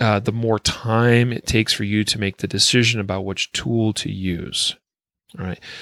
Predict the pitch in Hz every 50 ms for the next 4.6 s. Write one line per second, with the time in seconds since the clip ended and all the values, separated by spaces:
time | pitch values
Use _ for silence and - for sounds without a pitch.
0 | - - - - - - 113 - - - 143 135 139 - 165 175 190 190 185 -
1 | - - 185 165 160 139 135 135 113 - - 147 131 127 113 - 123 113 101 -
2 | - 113 113 113 117 110 - - - 113 107 104 101 101 90 90 104 104 104 107
3 | 110 110 113 107 - - 104 95 92 92 - - 95 92 90 90 85 85 - -
4 | 101 - - - - - 147 147 156 170 175